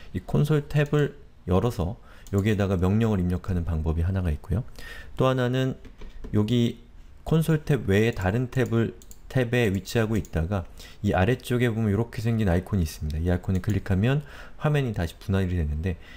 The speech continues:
이 분할된 화면에다가 여러분이 원하는 명령어를 입력해서 이 콘솔을 제어하는 방법, 이렇게 두 가지가 있습니다. 그 둘 중에 하나를 사용하시면 되는 거예요.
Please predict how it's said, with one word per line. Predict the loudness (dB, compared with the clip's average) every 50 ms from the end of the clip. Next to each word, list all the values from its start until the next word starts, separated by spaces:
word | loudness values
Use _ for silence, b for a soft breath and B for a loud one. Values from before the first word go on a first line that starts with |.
| B B
이 | -6 -4
분할된 | 0 2 4 4 4 4 2 0
화면에다가 | 0 0 0 0 0 0 0 0 0 0 0 2 2 2 2 0 -2 -8 -16 B B B B -2
여러분이 | 0 2 2 2 2 0 0 0 0 -2 -4 -10 -12 -2
원하는 | 2 2 4 4 4 2 0 -2 -2 -2
명령어를 | 0 0 2 2 2 2 2 2 2 2 0 0 0 0
입력해서 | 0 0 0 0 0 0 -2 0 0 0 -2 -2 B B B B B B -4
이 | -4
콘솔을 | -2 2 2 2 2 4 2 2 2
제어하는 | 4 4 4 4 4 2 0 0 0
방법, | 0 -2 0 0 -2 -4 -4 -4
이렇게 | -4 -4 -4 -4 -6
두 | -6 -6 -2
가지가 | 0 0 0 0 -2 -4
있습니다. | -6 -6 -8 -10 -10 -10 -10 -12 -14 -14 B B B B B B
그 | -4
둘 | 0 0 -2
중에 | 0 2 2 4
하나를 | 4 4 4 2 0 0
사용하시면 | 0 0 0 0 -2 -4 -4 -4 -4 -2
되는 | -2 0 0 0
거예요. | 0 -2 0 0 0 0